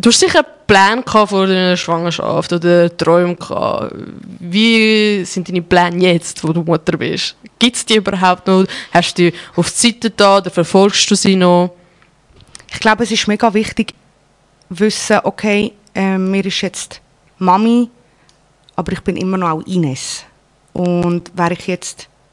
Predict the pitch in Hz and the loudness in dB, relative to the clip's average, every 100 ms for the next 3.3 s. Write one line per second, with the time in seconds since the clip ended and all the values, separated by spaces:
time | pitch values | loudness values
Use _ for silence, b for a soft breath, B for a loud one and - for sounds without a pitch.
0 | - 175 165 151 _ _ _ _ _ _ | -8 -6 -6 -10 _ _ _ _ _ _
1 | _ _ _ _ _ _ _ _ _ _ | _ _ _ _ _ _ _ _ _ _
2 | _ _ _ - 185 180 180 - 226 185 | _ _ _ -2 0 0 -2 -2 0 0
3 | 214 - - | -4 -8 -16